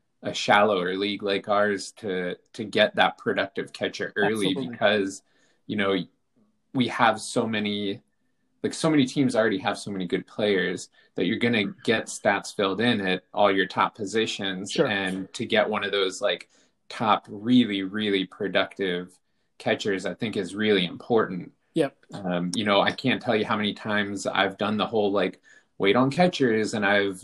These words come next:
Speaker 1: just rotated ten different catchers
Speaker 2: Yeah.
Speaker 1: throughout the year, just dropping and adding, and it's so annoying. And then you have to overpay to get, uh, you know, a legit,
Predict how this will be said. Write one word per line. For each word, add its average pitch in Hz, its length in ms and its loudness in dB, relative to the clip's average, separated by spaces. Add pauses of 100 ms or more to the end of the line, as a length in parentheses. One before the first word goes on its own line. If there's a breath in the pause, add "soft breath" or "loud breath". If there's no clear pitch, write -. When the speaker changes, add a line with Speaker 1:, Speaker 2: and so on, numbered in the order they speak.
Speaker 1:
just - 260 -4
rotated 98 920 2 (760)
ten 117 300 -2
different 107 320 -2
catchers 104 460 2
Speaker 2:
Yeah. 90 120 0
Speaker 1:
throughout 104 300 4
the 95 120 -2
year, 110 300 2
just - 320 -8
dropping 101 340 2
and 85 100 -6
adding, 110 360 0
and 92 100 -6
it's - 120 -16
so 123 180 -2
annoying. 110 500 0
And 107 100 -4
then 98 120 -4
you 98 100 -6
have 110 160 -2
to 104 100 -12
overpay 110 640 -4
to 120 100 -2
get, 113 360 -4
uh, 92 420 0 (420)
you 113 100 -6
know, 101 160 0
a 92 80 0
legit, 101 540 0